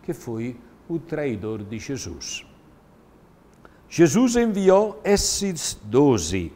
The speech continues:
com as seguintes recomendações: "Não deveis ir aos territórios dos pagãos, nem entrar na cidade dos samaritanos. Ide antes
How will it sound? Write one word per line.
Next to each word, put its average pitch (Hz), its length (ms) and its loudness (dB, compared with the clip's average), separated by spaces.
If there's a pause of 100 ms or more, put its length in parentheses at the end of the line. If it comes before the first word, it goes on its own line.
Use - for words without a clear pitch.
(280)
com 117 80 -6
as 127 180 0
seguintes 170 720 -2
recomendações: 170 1500 -8 (760)
"Não 143 200 2
deveis 170 480 4
ir 185 240 6
aos 143 240 4
territórios 135 600 0
dos 135 220 -4
pagãos, 143 800 -2 (400)
nem 160 240 2
entrar 170 420 6
na 165 160 2
cidade 156 500 2
dos 143 200 -2
samaritanos. 127 1120 -4 (540)
Ide 175 560 2
antes 220 840 0